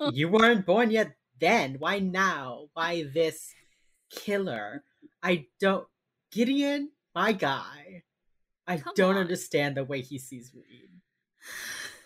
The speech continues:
Speaker 1: Gideon is like,
Speaker 2: I
Speaker 1: sometimes
Speaker 2: think
Speaker 1: Reed is a tool, sometimes Reed is a character. <laughs> Like
Speaker 2: I think Gideon forgets what happens the previous episode every new episode. <laughs>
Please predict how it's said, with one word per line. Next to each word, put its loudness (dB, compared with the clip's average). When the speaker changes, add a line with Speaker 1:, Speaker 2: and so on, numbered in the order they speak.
Speaker 1:
Gideon 6
is 2
like, 0
Speaker 2:
I 8
Speaker 1:
sometimes 6
Speaker 2:
think 4
Speaker 1:
Reed 6
is 6
a 8
tool, 4
sometimes 2
Reed 0
is 0
a 2
character. 0
<laughs> -10
Like -2
Speaker 2:
I 0
think -4
Gideon -4
forgets -2
what 0
happens 0
the -2
previous -4
episode 0
every 0
new 2
episode. -6
<laughs> -10